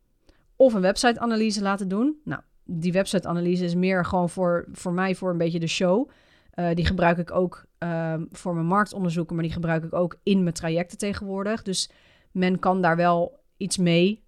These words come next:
eh, maar die promote ik niet heel veel. Dus eigenlijk blijft het alleen maar bij die website op maat.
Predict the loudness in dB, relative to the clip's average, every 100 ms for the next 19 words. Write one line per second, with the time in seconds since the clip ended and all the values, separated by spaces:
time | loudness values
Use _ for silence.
0 | _ -8 -4 -4 -4 -2 -2 0 0 2
1 | 2 0 -2 -4 -4 -2 -2 -2 -4 -2
2 | 0 0 -2 0 -2 -2 -6 -4 -2 -2
3 | -2 -2 -4 -4 -6 -8 -12 -4 0 0
4 | -4